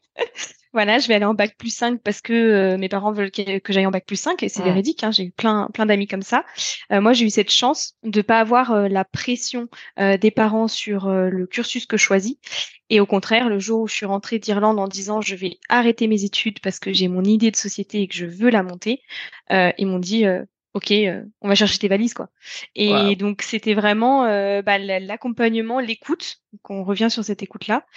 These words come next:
Speaker 2: Mm.
Speaker 1: Et sur le soutien, euh, ben, encore aujourd'hui, sur d'autres projets, mais toujours ce, ce soutien infaillible, on va dire, dans,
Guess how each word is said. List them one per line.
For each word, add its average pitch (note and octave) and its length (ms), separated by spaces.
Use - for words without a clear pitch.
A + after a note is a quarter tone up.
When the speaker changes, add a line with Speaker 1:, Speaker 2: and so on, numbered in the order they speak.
Speaker 2:
Mm. G3 40
Speaker 1:
Et A3+ 100
sur A3 200
le G#3+ 60
soutien, A#3 680
euh, F#3+ 540
ben, F#3 220
encore F#3+ 260
aujourd'hui, F#3 380
sur F#3 240
d'autres G3+ 180
projets, G3+ 380
mais G3+ 200
toujours A#3 340
ce, G#3 300
ce G3+ 160
soutien B3+ 420
infaillible, A3 360
on G#3 60
va F#3+ 100
dire, A3 200
dans, F#3+ 260